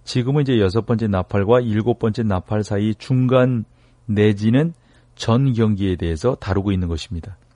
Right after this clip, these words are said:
이것들은 화를 날리는 나팔로 두 번째 화는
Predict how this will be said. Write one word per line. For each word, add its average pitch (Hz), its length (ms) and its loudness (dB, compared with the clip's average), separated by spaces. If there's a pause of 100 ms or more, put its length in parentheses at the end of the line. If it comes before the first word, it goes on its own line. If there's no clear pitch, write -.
(600)
이것들은 151 460 2
화를 117 460 0
날리는 101 480 2
나팔로 95 600 -2 (360)
두 117 140 -4
번째 107 400 0
화는 107 460 -2